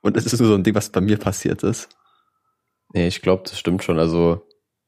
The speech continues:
Speaker 2: ja, doch, doch, ich kann mich auch dran erinnern, dass das bei mir so war. Vielleicht ist es auch ein Ding, was nur bei uns bei-, beiden
Speaker 1: Ja.
Speaker 2: passiert ist, aber ich gehe mal davon aus, dass man da jetzt auf die Allgemeinheit schließen kann. Ähm,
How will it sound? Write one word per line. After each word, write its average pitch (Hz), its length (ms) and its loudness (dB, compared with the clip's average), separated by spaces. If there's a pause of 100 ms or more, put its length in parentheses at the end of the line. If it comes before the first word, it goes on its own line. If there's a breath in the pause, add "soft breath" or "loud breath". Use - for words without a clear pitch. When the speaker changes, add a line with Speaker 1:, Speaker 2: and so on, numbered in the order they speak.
(120)
Speaker 2:
ja, 85 220 2
doch, 87 180 0
doch, 90 300 -4
ich - 80 -18
kann 90 120 -4
mich 85 120 -2
auch 90 100 0
dran 85 220 -2
erinnern, 85 260 -2
dass - 140 -12
das - 100 -12
bei 92 100 0
mir 87 160 0
so 87 140 0
war. 92 140 2
Vielleicht 90 260 -4
ist - 80 -6
es - 80 -2
auch 90 100 0
ein 87 120 0
Ding, 92 140 2
was 87 140 -4
nur 87 120 0
bei 82 60 2
uns 95 180 0
bei-, 92 280 2
beiden 98 260 2
Speaker 1:
Ja. - 40 -10
Speaker 2:
passiert 90 300 0
ist, - 140 -6
aber 85 160 2
ich - 240 -8
gehe 92 120 2
mal 92 140 4
davon 92 260 0
aus, 92 260 2
dass 90 160 -4
man 82 200 0
da 82 100 0
jetzt - 260 -4 (480 loud breath)
auf 85 140 -2
die - 140 2
Allgemeinheit 85 500 2
schließen 82 300 -2
kann. 90 200 -2 (680 loud breath)
Ähm, 80 440 -2